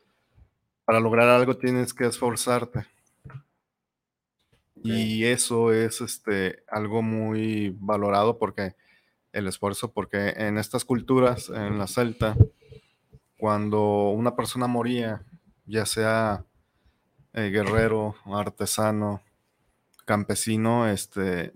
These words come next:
Speaker 1: tenía una buena muerte. ¿Por qué? Porque
Speaker 2: Sí.
Speaker 1: su vida la dedicó a hacer lo mejor posible que
Speaker 2: Hacer
Speaker 1: a, que a él le gustaba.
Speaker 2: Ah, lo que te iba a decir, hacer lo que a él le gustaba.
Speaker 1: Exactamente.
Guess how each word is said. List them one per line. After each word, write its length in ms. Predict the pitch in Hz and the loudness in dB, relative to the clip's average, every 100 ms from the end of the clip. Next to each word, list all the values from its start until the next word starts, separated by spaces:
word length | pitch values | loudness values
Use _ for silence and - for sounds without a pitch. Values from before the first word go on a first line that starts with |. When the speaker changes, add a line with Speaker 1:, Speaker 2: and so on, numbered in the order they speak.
| - | -6
Speaker 1:
tenía 220 | 113 107 | -2 0
una 140 | 110 | 0
buena 240 | 107 107 107 | 0 0 0
muerte. 500 | 104 110 104 92 95 - _ - | 0 -2 -4 -10 -12 -14 _ -4
¿Por 140 | 101 | 0
qué? 120 | 127 | 2
Porque 440 | 123 120 113 110 107 | 2 0 2 2 4
Speaker 2:
Sí. 60 | - | 2
Speaker 1:
su 120 | 113 | 2
vida 240 | 120 123 | 4 6
la 120 | 123 | 6
dedicó 440 | 110 98 101 - 113 | 4 2 -2 0 0
a 20 | |
hacer 240 | - 113 | 2 0
lo 100 | 117 | 0
mejor 320 | 107 - 104 - | -2 -2 -6 -4
posible 560 | 107 - 107 101 98 - _ _ _ | -6 -4 -6 -6 -10 -12 _ _ _
que 80 | 101 113 | -4 0
Speaker 2:
Hacer 100 | 95 | 2
Speaker 1:
a, 200 | 92 87 | 2 -2
que 120 | 107 | -4
a 80 | 98 | -2
él 80 | 101 | -2
le 60 | 98 | -4
gustaba. 400 | 98 - 117 117 | -6 -6 -6 -6
Speaker 2:
Ah, 160 | 113 117 | -4 -2
lo 100 | 117 | -2
que 80 | |
te 80 | 117 | -2
iba 60 | 113 | -2
a 40 | |
decir, 140 | 113 117 | -2 -2
hacer 200 | 110 120 | -2 -2
lo 120 | 127 | -2
que 80 | 113 | 0
a 40 | |
él 80 | 110 | 0
le 60 | 117 | 0
gustaba. 440 | 107 - 117 117 | -4 -4 -2 -2
Speaker 1:
Exactamente. 800 | - - 101 - 98 98 107 107 | -6 -4 -2 -2 -2 -2 -2 -4